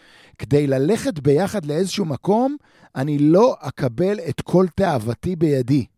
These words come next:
אני אצטרך להבין על מה אני מוכן לוותר ב-, בתהליך הזה עם הצד השני, ועל מה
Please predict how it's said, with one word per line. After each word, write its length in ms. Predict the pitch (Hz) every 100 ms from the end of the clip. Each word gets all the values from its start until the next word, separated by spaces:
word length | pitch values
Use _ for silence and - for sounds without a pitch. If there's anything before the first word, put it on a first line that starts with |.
| _ _ _ _ - -
אני 240 | 127 143
אצטרך 520 | 131 - 135 185 196
להבין 600 | 240 180 135 120 190 233
על 280 | 202 147 139
מה 220 | 151 202
אני 140 | 208 175
מוכן 480 | 139 - 180 196 233 247 _ _ -
לוותר 840 | 127 143 113 127 - 180 208 226 190
ב-, 220 | 147 151 143 156
בתהליך 640 | 135 - 139 135 175 202
הזה 160 | 190
עם 120 | 196 147
הצד 260 | - 180
השני, 360 | 175 - 139 196
ועל 280 | 185 143 139
מה 220 | 165